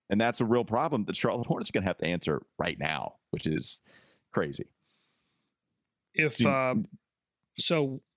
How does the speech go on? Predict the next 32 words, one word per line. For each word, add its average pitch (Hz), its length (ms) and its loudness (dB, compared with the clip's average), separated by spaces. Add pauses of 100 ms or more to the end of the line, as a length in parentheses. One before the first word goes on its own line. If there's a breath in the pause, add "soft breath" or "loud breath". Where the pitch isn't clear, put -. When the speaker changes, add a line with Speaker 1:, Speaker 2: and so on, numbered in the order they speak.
(120)
Speaker 2:
you, 147 160 0
going 160 240 2
back 147 200 0
to 143 80 -4
the 123 280 -2 (220)
Jeffrey 123 300 0
Taylor 127 340 0
incident 113 320 -2
that 113 100 -2
happened 110 280 -2
in 104 60 -2
twenty 113 220 -2
fourteen, 113 400 -2
he 107 80 0
pled 113 340 -6
guilty 113 480 0
and, 104 360 -4 (400)
you - 160 -10
know, - 220 -14 (520)
and, 113 300 -6
uh, 107 280 -6 (640)
had 131 200 -2
the 123 60 -2
twenty-four 120 380 -2
game 113 200 -2
suspension. 110 380 -2
He 180 100 4
remained 214 280 4
with 135 120 0
the - 40 -6
franchise. 120 540 -2 (920)
He, 131 760 2